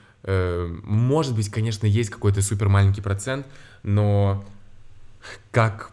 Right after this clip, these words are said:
показывают разные исследования, не существует людей, которые идеально выполняют все свои задачи на все сто процентов и всё успевают.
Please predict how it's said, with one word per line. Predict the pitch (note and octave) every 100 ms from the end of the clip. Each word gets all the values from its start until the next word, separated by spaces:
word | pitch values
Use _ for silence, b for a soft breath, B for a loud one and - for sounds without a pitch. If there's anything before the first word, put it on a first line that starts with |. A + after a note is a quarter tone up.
| -
показывают | G2+ A#2 A2 G2+ G2
разные | G#2 G#2 G2+ F#2+
исследования, | G2+ C3 A2+ G2
не | G#2
существует | G#2 - G2+ A2+ A#2+ G2
людей, | F2+ E2+ G2
которые | B2 G#2+ F#2+ F#2+
идеально | F2 F#2+ G#2 G#2
выполняют | F#2 F#2+ F2+ F#2 F#2+
все | F#2+
свои | F#2+ F#2
задачи | F2 F2 E2+ G2 G2+
на | F#2+
все | F2+ G2
сто | F#2+ G2+
процентов | G2 G2 G2 G2+ G2
и | G2+
всё | G2+ - F#2+
успевают. | G#2+ G2 - G2 F#2+ F2 D2+